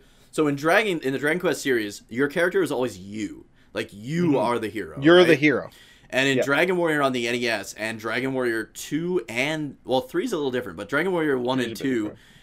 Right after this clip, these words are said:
Speaker 1: you get, um, your stats, your starting stats, and your stat gains are all determined by the letters in your name. So every
Speaker 2: Mm-hmm.
Speaker 1: time you, you, a different person plays through it, it'll be a little bit different, right?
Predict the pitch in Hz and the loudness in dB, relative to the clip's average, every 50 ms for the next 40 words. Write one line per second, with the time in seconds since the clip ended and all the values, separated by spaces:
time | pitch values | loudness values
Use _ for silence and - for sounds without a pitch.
0 | _ _ - 113 120 127 135 135 127 120 131 123 123 120 117 - - - 113 113 | _ _ -10 -4 -2 0 0 -2 -2 -2 0 0 0 0 -2 -6 -10 -8 -4 -2
1 | 113 110 110 107 107 92 107 139 143 143 - - - - 117 107 120 151 - - | -2 -2 -2 -4 -6 -4 -4 -2 -2 -2 -6 -6 -4 -2 2 4 4 4 4 2
2 | - - - - _ _ _ 117 113 - - 160 147 156 180 190 185 - 196 185 | -4 -10 -12 -12 _ _ _ -14 -14 -6 -2 0 0 2 0 0 -2 -4 -2 0
3 | 190 190 180 - - 127 127 127 117 - - - 135 127 131 - - 123 123 117 | 0 -2 -2 -4 -6 -4 -4 -4 -4 -4 -4 0 0 0 0 0 -2 -4 -4 -4
4 | 107 101 110 110 110 107 120 120 131 139 147 143 - - 127 127 135 139 127 117 | -6 -6 -8 -8 -6 -2 -2 0 0 0 -2 -4 -4 -4 -4 -4 -4 -4 -6 -6
5 | 101 104 107 107 110 110 113 113 110 - - _ _ - 131 120 110 110 117 127 | -6 -4 -4 -2 -2 -2 -2 -4 -6 -8 -16 _ _ -2 -2 -2 0 -2 0 0
6 | 127 123 117 120 113 107 101 90 90 90 98 123 120 - - - - - - - | -2 -2 -2 -6 -6 -6 -10 -10 -10 -6 -6 -6 -6 -6 -10 -18 -20 -20 -20 -20
7 | - - - 131 120 - 131 151 160 190 196 170 147 151 156 156 151 147 143 135 | -20 -6 -6 -4 -2 0 0 2 2 2 2 2 2 2 2 2 2 0 0 -2
8 | 131 123 - 123 120 123 127 127 127 123 120 113 113 - 110 120 127 139 135 147 | -4 -4 -6 -6 -4 -2 -2 -2 0 0 -2 -2 -2 -6 -6 -6 -4 -4 -4 -4
9 | 131 - 143 139 139 - 117 98 120 104 101 98 - - 160 185 170 139 123 120 | -4 -4 -4 -4 -4 -6 -8 -6 -6 -6 -6 -8 -4 0 2 2 4 2 2 0
10 | - - - 165 160 143 143 127 117 107 104 123 139 156 175 160 139 113 120 104 | -2 -4 -2 -2 0 0 0 -2 -2 -2 -4 -2 0 2 2 2 2 0 -4 -4
11 | - 135 131 123 - 90 87 85 104 113 110 120 | -2 -2 -2 -2 -4 -8 -10 -8 -6 -6 -6 -6